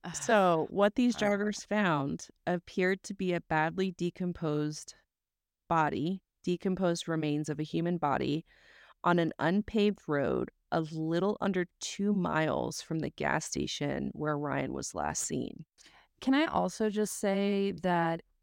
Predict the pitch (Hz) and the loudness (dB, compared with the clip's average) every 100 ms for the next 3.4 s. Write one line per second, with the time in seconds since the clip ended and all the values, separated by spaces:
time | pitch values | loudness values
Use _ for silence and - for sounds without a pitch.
0 | _ - 202 220 208 180 165 170 - - | _ 0 2 4 2 2 0 -2 -4 -4
1 | 160 165 160 151 151 - - 170 196 202 | 0 2 2 0 -2 -4 0 0 0 -2
2 | 165 - - 175 175 170 165 226 294 294 | -2 -4 0 2 2 0 0 0 2 2
3 | 196 175 185 | 2 2 2